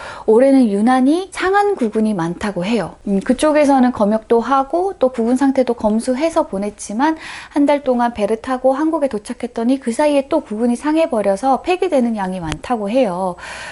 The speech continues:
그래서 저도 얼마 전에 코스트코 구근을 언박싱을 해봤지만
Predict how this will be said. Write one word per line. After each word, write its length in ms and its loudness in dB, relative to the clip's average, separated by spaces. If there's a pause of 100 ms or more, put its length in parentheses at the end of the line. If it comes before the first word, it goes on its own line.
(140)
그래서 400 -2
저도 260 0
얼마 280 2
전에 220 -2
코스트코 720 -2
구근을 880 -2
언박싱을 560 2
해봤지만 920 0